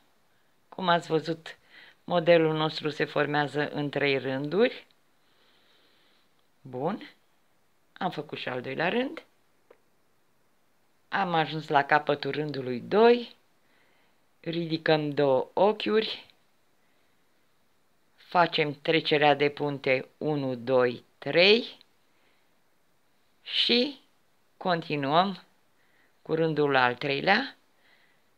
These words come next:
și ultimul din modelul nostru care formează modelul.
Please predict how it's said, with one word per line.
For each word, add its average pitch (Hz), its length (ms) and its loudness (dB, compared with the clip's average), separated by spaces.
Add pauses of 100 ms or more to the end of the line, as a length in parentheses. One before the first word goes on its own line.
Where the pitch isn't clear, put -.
(680)
și - 400 -6
ultimul 156 500 0
din 143 140 -2
modelul 139 460 0
nostru 139 340 -4
care 139 240 2
formează 135 600 0
modelul. 156 680 -2